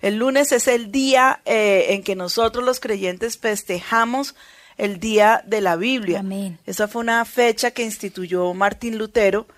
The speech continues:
Speaker 1: Él fue el que, el que hizo esa traducción al alemán para que la gente tuviera, eh, la, la Biblia en sus manos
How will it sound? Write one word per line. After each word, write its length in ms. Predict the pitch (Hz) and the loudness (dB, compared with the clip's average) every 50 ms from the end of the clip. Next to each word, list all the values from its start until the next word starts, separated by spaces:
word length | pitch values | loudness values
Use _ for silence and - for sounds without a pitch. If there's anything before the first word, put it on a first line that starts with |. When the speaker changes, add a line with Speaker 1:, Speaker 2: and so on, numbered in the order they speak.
| - - - _ _ | -20 -20 -20 _ _
Speaker 1:
Él 240 | - 202 196 190 190 | -4 -2 -2 -2 0
fue 160 | - 220 208 | 0 0 0
el 100 | 208 202 | 0 0
que, 360 | - 233 220 220 220 - - 202 | 0 2 2 2 2 2 0 -2
el 80 | 196 | -2
que 120 | - - 190 | -2 0 0
hizo 200 | 180 175 - 214 | 0 0 -2 -4
esa 200 | 208 - 220 226 | -4 -2 -2 -2
traducción 760 | 226 240 226 202 190 180 170 - - - 220 220 208 208 214 | 0 2 2 4 4 2 0 -4 -6 -6 -4 -2 -2 0 0
al 160 | 214 208 202 | 0 0 0
alemán 560 | 196 185 180 170 170 170 170 175 180 196 202 - - - - _ _ _ | 0 0 -2 -2 -2 -2 -2 -4 -4 -8 -12 -16 -20 -20 -20 _ _ _
para 200 | - 202 196 196 | 0 2 2 2
que 140 | 196 214 196 | 2 0 2
la 160 | 185 175 165 180 | 2 2 2 0
gente 300 | 202 208 196 196 233 220 | -2 -6 -4 -2 -4 -4
tuviera, 580 | - 240 214 196 180 180 175 185 190 196 196 - | -4 -6 -4 0 0 2 2 2 2 0 0 -2
eh, 220 | - 202 196 190 185 | -2 -2 0 0 -2
la, 300 | - 170 185 180 175 - - | -2 -2 -2 -2 -2 -2 -2
la 160 | 175 175 170 | -2 -2 -2
Biblia 480 | 175 185 190 190 190 208 208 208 - - | -2 -4 -4 -4 -2 0 0 0 -2 -6
en 180 | - 202 196 190 | -10 -10 -10 -10
sus 240 | - 190 165 165 175 | -10 -10 -10 -10 -6
manos 460 | 202 220 220 208 208 220 240 233 | -2 0 0 0 0 -2 -6 -10